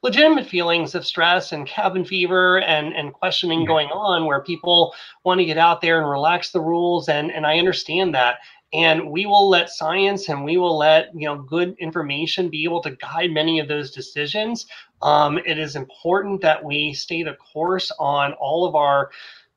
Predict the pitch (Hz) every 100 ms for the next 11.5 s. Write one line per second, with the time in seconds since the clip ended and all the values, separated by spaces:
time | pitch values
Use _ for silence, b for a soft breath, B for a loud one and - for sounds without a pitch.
0 | _ - 185 165 - 151 170 180 165 160
1 | 165 165 165 165 151 147 131 - 185 -
2 | 185 175 196 180 175 175 170 175 - 147
3 | 143 143 151 160 147 143 139 143 139 135
4 | 131 123 123 135 123 120 - 143 185 190
5 | - 180 175 170 170 - - 135 123 117
6 | - 160 - 180 139 185 160 139 170 170
7 | 160 143 156 165 160 - B B - 156
8 | 160 165 208 214 202 180 175 170 165 156
9 | 156 156 156 151 139 131 135 - - 202
10 | 202 196 175 151 156 147 165 151 151 -
11 | 139 147 143 143